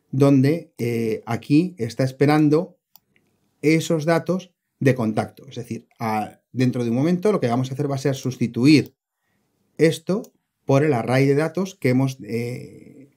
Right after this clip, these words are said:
enviado dentro de nuestra variable data. Bueno, pues aquí lo único que hacemos es ir montando, eh, esos datos, implementándolos con este texto H T M L. Este loop sirve por si, eh,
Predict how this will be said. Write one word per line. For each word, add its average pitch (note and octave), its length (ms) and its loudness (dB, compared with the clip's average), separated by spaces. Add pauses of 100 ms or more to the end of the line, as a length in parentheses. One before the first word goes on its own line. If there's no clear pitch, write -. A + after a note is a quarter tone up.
(100)
enviado B2 560 2
dentro C3 260 -2
de B2+ 80 0
nuestra G#2+ 280 -4
variable A2+ 680 -4
data. G2+ 280 -8 (1300)
Bueno, G#2+ 260 2
pues - 260 -8
aquí B2+ 260 0
lo C3 80 4
único B2+ 220 0
que C3 80 -4
hacemos C#3+ 340 -2
es B2+ 160 -2
ir A#2 100 0
montando, C#3 760 2 (1040)
eh, G#2 960 -6 (320)
esos B2+ 260 0
datos, D#3+ 300 0
implementándolos A2+ 640 0
con G#2+ 160 -6
este G#2 180 -6
texto A2+ 320 -4
H G#2 200 -8
T G#2 160 -8
M G#2+ 200 0
L. F#3+ 320 0 (680)
Este F3+ 260 4
loop F3+ 100 -2
sirve F3+ 300 0
por C3+ 160 -4
si, - 480 2
eh, A2 580 -10